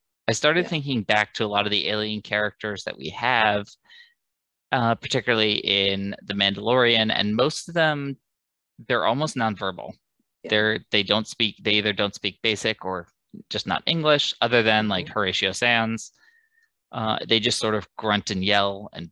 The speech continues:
Speaker 1: point, but here they're at this table, they're talking, they're actually interacting.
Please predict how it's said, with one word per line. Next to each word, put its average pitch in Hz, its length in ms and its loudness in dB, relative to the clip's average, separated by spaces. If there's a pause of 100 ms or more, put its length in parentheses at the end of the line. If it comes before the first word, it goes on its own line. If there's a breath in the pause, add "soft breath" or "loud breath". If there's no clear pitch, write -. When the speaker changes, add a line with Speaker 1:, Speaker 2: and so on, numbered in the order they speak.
Speaker 1:
point, 95 520 -2
but - 100 -2
here 117 440 4
they're 98 300 0
at 104 200 0
this - 160 -4
table, 104 420 0
they're 92 140 0
talking, 95 760 -4 (300)
they're 85 160 0
actually 92 380 2
interacting. 101 720 -2